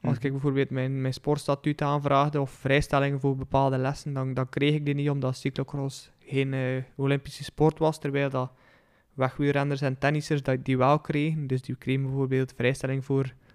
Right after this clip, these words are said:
Speaker 1: lichamelijke opvoeding, godsdienst. En wij als cyclocrosser, ja, dat ging gewoon niet. En dat, ja, dat
Speaker 2: Oké,
Speaker 1: knaagt
Speaker 2: dus
Speaker 1: wel ergens.
Speaker 2: eigenlijk zelfs binnen dat, eh, dat, eh, van de Olympische Spelen, dat wist ik dat, eh, dat dat niet kon. Maar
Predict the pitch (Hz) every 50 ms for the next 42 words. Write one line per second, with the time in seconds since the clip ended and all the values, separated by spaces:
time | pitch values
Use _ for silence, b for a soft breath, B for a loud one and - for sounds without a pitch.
0 | b _ - 131 - - 139 143 143 139 - 147 139 131 - - 151 139 143 143
1 | 143 143 143 143 139 - _ _ - - 147 139 131 131 135 139 139 139 135 -
2 | - - _ _ b b b b b b b b b b b b b b - 123
3 | 127 123 127 131 131 131 131 127 - - - - 143 135 - 151 147 135 - 131
4 | 131 127 131 127 131 127 120 139 147 147 147 147 147 147 147 139 131 123 120 -
5 | - - _ - 127 117 110 120 - - - - 135 131 - 151 175 156 156 165
6 | 139 113 165 147 139 147 151 156 165 175 165 - - - - _ - - 156 165
7 | 175 190 190 175 - - - 170 165 151 135 120 - 151 170 190 180 170 151 143
8 | 143 135 - - - 120 139 139 156 147 - 156 139 - 127 - - _ _ -
9 | - - - - - 135 127 131 127 120 117 120 123 127 - 127 - - 131 120
10 | - - - 135 143 165 165 165 151 - 131 123 123 123 127 127 - - - 117
11 | 110 107 113 117 117 117 117 110 113 110 113 - 123 117 120 113 110 - - 117
12 | 113 113 B B B B B B - 123 117 110 -